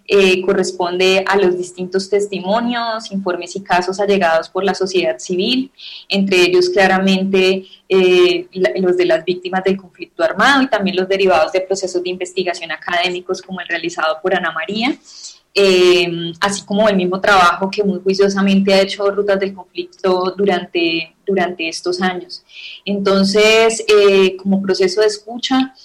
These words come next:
eh, todo este proceso de investigación se incorpora en,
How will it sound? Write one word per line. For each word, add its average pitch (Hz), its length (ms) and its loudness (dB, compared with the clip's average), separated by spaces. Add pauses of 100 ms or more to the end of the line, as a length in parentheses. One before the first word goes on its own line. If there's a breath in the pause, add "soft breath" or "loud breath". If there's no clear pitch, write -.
(240 loud breath)
eh, 185 720 4 (120)
todo 208 200 4
este 214 180 -2
proceso 202 400 0
de 202 80 0
investigación 202 920 0
se 254 100 -8
incorpora 190 840 0
en, 180 720 -6